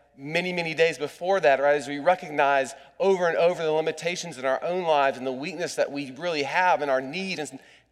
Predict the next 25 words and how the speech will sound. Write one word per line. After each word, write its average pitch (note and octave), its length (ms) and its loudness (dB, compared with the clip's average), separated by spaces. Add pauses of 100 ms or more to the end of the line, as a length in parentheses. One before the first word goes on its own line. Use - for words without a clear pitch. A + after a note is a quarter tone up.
need F#3+ 220 -6
for E3 100 -4
Christ F3+ 380 2
in C#3 80 -6
general, D#3+ 420 4
are C#3 100 4
reminded D3 540 2
over D#3+ 240 0
and D3+ 80 -2
over D#3+ 340 0
that C#3 160 -2
what E3+ 140 2
he - 180 -12
is F#3 160 -10
with F#3+ 380 -10
you. A#2 260 -10 (1040)
He G#3+ 80 -8
is F3 140 -8
with A3+ 360 -8
you. - 100 -20 (1700)
Even G3 380 2
on D3+ 180 4
that D3 260 0
final C3 360 -6
day, - 380 -10